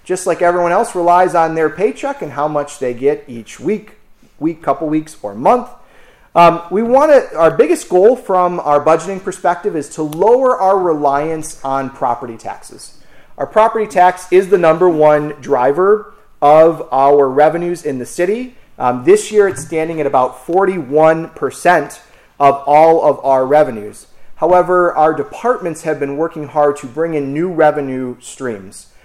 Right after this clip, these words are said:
which has allowed us to reduce our reliance on real property taxes.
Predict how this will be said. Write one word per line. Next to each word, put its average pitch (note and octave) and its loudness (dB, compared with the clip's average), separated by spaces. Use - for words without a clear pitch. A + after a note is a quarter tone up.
which D3 -2
has C#3 -6
allowed D3 2
us E3 -4
to - -10
reduce C#3 -4
our D3 2
reliance B2 -2
on A#2 -8
real B2 -2
property G#2+ -6
taxes. - -10